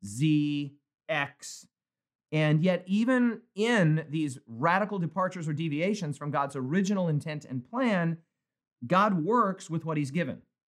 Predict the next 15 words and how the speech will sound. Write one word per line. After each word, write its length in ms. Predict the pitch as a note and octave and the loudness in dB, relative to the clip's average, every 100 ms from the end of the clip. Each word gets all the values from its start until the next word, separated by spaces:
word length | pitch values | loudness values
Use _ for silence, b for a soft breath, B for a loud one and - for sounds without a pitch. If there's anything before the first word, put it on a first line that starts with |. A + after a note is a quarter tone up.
| _ _ _ _ _ _ _ | _ _ _ _ _ _ _
And, 180 | - D#3+ D#3 | 0 0 2
and 100 | E3 | 0
that's 220 | F3 - | 0 0
one 120 | F#3+ | 0
of 60 | D#3+ | 0
the 60 | |
key 240 | D#3 F3+ E3 | -4 -4 -4
ideas 360 | D3 D#3+ D#3 | -2 -4 -6
here. 200 | D3 B2 _ - | -6 -8 _ 0
Hey, 160 | D#4 | 2
Johnny, 320 | G3 F3 G3 B3 | 4 4 2 0
great 220 | A3+ A#3+ | -2 -4
to 80 | A3 | -4
see 180 | C4+ C#4+ | -2 -2
you. 220 | D3 | -2